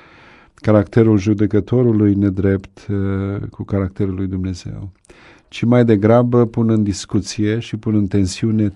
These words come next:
timpul de rezolvare. Deci, cu alte cuvinte, concluzia Mântuitorului spune: "Cu atât mai mult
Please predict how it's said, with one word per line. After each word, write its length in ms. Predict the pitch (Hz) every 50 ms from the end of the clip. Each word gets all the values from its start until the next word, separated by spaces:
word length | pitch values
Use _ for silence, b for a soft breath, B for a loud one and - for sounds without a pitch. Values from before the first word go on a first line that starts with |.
| _ _
timpul 680 | - 135 139 139 127 117 107 - - 113 107 101 92 90
de 140 | 92 98 95
rezolvare. 960 | 98 101 92 87 98 95 92 87 90 95 92 92 92 - - - - - - _ _ b b b b b b b b -
Deci, 380 | 104 98 95 - - - - _ _
cu 100 | - -
alte 180 | 104 95 101 98
cuvinte, 640 | 95 101 95 107 113 110 107 110 107 101 101 101 107
concluzia 460 | 104 101 95 92 107 107 98 98 101 98
Mântuitorului 800 | 98 98 92 - 101 101 92 - 107 104 104 101 98 101 98
spune: 440 | 95 - - - 104 101 101 98 92 b b b b b b b
"Cu 100 | - -
atât 340 | 110 107 110 123 120 110 -
mai 200 | 113 110 107 104
mult 600 | 101 107 110 110 101 95 104 110 - - -